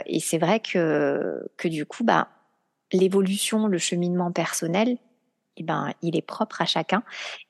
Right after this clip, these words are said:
Et il peut, moi, je sais que personnellement, pour moi, c'est une des premières choses que j'ai faites quand, euh,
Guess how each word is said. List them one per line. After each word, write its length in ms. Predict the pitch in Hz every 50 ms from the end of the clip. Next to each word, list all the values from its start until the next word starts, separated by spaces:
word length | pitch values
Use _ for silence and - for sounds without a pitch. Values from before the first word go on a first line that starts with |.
| _ _ -
Et 80 | 196
il 180 | 226 240 202 165
peut, 320 | - - - 220 226 226
moi, 220 | 208 196 196 226 226
je 80 | 202 180
sais 160 | - 190 196
que 80 | -
personnellement, 680 | _ - 214 196 - - - 190 190 185 180 180 180 180
pour 240 | - - 165 165
moi, 340 | 165 165 175 185 214 247 294 _ _ _ _ _ _ _ _ _ _ -
c'est 280 | - - - - - 170
une 80 | 170
des 100 | 160 156
premières 340 | - - - 202 202 196 185
choses 240 | - - 185 185 -
que 80 | -
j'ai 140 | 180 165 165
faites 580 | 160 - 180 185 - - - - - - - _ _ _ _ -
quand, 420 | - - - 165 - - - -
euh, 640 | 170 165 160 156 151 151 147 147 147 143 143 139 147